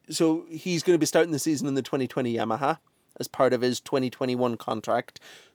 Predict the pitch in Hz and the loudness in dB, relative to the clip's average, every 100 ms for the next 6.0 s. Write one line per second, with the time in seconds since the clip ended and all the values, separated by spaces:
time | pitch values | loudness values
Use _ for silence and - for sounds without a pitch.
0 | - _ _ 127 131 131 131 - 139 135 | -20 _ _ 2 4 2 -2 -2 0 0
1 | - _ 190 - - 170 151 143 135 127 | -2 _ 4 4 2 4 4 2 -4 -6
2 | 117 - 120 127 123 117 - 117 - 98 | -10 -8 -2 0 2 2 0 -6 -2 0
3 | 85 80 - _ _ _ _ _ _ _ | 0 -2 -8 _ _ _ _ _ _ _
4 | _ 120 123 - 120 117 113 117 113 113 | _ 0 0 2 0 2 -2 -2 -2 0
5 | 110 - - - _ 120 120 117 110 104 | 0 -2 -14 -20 _ 2 2 2 -2 -2